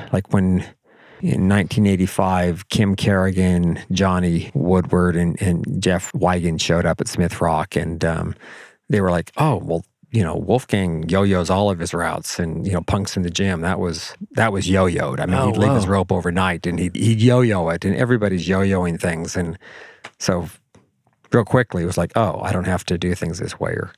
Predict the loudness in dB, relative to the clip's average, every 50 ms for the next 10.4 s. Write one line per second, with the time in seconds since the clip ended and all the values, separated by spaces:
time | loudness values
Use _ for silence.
0 | _ _ _ _ 0 0 0 0 -2 -2 -4 -4 -4 -4 -2 0 0 0 0 0
1 | -2 -2 0 0 -2 -2 -2 0 0 2 2 0 -2 -2 -2 -2 -4 -2 -2 -4
2 | -4 -4 -2 -2 0 0 0 0 0 0 -2 -2 -2 -2 -2 -2 -2 -2 -2 -2
3 | 0 0 -2 -4 -6 -6 -8 -8 -8 -10 -12 -14 -20 -20 -20 -20 -20 -20 _ _
4 | -6 -4 -2 -2 -2 -2 -4 -6 -10 -18 -20 -20 _ _ _ -10 -2 0 2 2
5 | 2 2 0 -2 -2 -2 -2 -2 -2 0 0 0 0 0 0 2 0 0 0 0
6 | 0 2 4 4 6 6 6 4 2 0 0 -2 -2 -2 -2 0 0 0 0 0
7 | -2 -2 -2 0 0 -2 -2 -2 -2 -2 -2 -2 -2 -2 -4 -4 -4 -4 _ -4
8 | -4 -4 -4 -6 -10 -12 _ -8 -6 -4 -2 -2 -2 -2 0 0 0 0 0 0
9 | 0 0 0 0 -2 -4 -4 -2 -4 -6 -4 -2 -4 -4 -4 -4 -8 -8 -4 -2
10 | -2 -2 -2 -4 -6 -8 -10